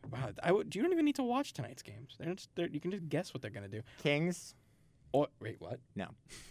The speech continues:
Speaker 1: <laughs>
Speaker 2: I was about to say a sentence, but no.
Speaker 1: No.
Speaker 2: Kings are gonna get steamrolled.
Speaker 1: Oh, yeah. Yeah, look for, uh, Kuznetsov to get three in a row.
Speaker 2: Kucherov?
Speaker 1: Kucherov. Sorry, not Kuznetsov.
Speaker 2: Did Ku-, breaking news, Evgeny
Speaker 1: <laughs>
Speaker 2: Kuznetsov has been
Speaker 1: Was
Speaker 2: traded to
Speaker 1: traded.
Speaker 2: the Tampa Bay Lightning.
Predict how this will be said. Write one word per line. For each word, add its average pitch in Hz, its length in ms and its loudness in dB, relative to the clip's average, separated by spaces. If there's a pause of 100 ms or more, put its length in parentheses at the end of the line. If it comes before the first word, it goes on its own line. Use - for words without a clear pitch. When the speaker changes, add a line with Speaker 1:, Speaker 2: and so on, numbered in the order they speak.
(840)
Speaker 1:
<laughs> 466 360 -4
Speaker 2:
I 160 100 2
was 143 80 2
about 160 200 6
to - 60 -8
say 151 200 4
a 123 40 4
sentence, 123 580 0 (340)
but 107 160 -2
no. 98 140 -6 (260)
Speaker 1:
No. 101 100 -8 (400)
Speaker 2:
Kings 135 240 0
are 131 60 0
gonna 117 160 0
get 104 140 -2
steamrolled. 110 1000 0
Speaker 1:
Oh, 127 180 6
yeah. 101 220 -8 (880)
Yeah, 101 100 -8 (100)
look 135 120 -2
for, 156 300 4
uh, 135 80 6
Kuznetsov 120 500 0
to - 80 -16
get 95 160 -8
three 87 220 -10
in 80 80 -16
a 80 40 -16
row. 80 160 -12 (1120)
Speaker 2:
Kucherov? 139 380 -2
Speaker 1:
Kucherov. 104 360 -2 (280)
Sorry, 85 160 -8
not 87 140 -10
Kuznetsov. 82 460 -16 (280)
Speaker 2:
Did 107 180 -8
Ku-, 139 180 2 (340)
breaking 180 400 8
news, 180 320 10
Evgeny 156 420 8
Speaker 1:
<laughs> 160 60 0
Speaker 2:
Kuznetsov 180 640 12
has 160 60 10
been 180 140 10
Speaker 1:
Was 160 80 8
Speaker 2:
traded 190 400 12
to 208 60 10
Speaker 1:
traded. 214 120 8
Speaker 2:
the - 40 8
Tampa 202 220 10
Bay 214 160 10
Lightning. 175 640 8